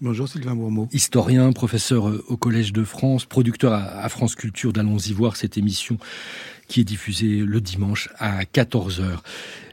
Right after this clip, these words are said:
Speaker 2: Vous publiez donc, euh, aux éditions du Seuil un fort volume, disais-je en introduction, titré tout simplement, euh, Peste noire. Euh, c'est un, un livre, euh, un livre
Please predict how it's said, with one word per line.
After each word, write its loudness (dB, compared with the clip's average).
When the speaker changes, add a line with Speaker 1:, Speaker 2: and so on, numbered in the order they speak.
Speaker 2:
Vous 4
publiez 6
donc, 2
euh, 2
aux -2
éditions 2
du -6
Seuil 4
un -2
fort 0
volume, 6
disais-je 2
en -2
introduction, 2
titré 0
tout 2
simplement, 2
euh, -6
Peste 2
noire. 4
Euh, -2
c'est 2
un, 2
un 4
livre, 6
euh, 2
un 6
livre 8